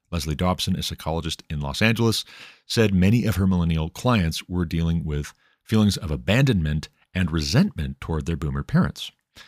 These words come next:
Skipping on down still further from Business Insider. The elder Dobson said that even if he's off boating and playing pickleball in Mexico,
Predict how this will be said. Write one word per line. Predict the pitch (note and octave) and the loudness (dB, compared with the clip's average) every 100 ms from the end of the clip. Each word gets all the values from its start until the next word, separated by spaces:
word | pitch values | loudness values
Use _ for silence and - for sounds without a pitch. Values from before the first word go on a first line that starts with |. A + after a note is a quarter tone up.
| _ | _
Skipping | - - - C#2+ | -12 -8 -6 -4
on | C#2 | -4
down | C2+ C#2+ C#2 | -4 -4 -4
still | - D2 | -4 -4
further | - D#3+ D#2 B1+ _ _ | 2 4 2 -2 _ _
from | - D#2+ | -6 -2
Business | D2 C#2+ D2 - | -2 -2 -4 -4
Insider. | B1 - C#2 C2 - _ - _ _ _ _ - | -4 -2 -4 -4 -10 _ -20 _ _ _ _ -2
The | G#2+ C#3+ | 2 6
elder | F3+ G3 F#3+ | 6 4 6
Dobson | F#3+ G3 - G#2+ G#2 A2 | 6 6 4 2 2 -2
said | - C#3+ C3 | 2 4 6
that | B2 | 4
even | - D#3 F3+ F3 - | 6 6 8 4 2
if | B2 | 2
he's | A#2+ G#2+ | 2 4
off | G2 - | 2 4
boating | A2+ A2+ | 4 6
and | G#2 | 4
playing | F2+ F2+ | 2 0
pickleball | D#2+ - F#2+ E2 D#2+ | 0 0 -2 -2 -2
in | E2 | 0
Mexico, | F#2 B2+ - D#2 D2 | 0 0 -4 -4 -4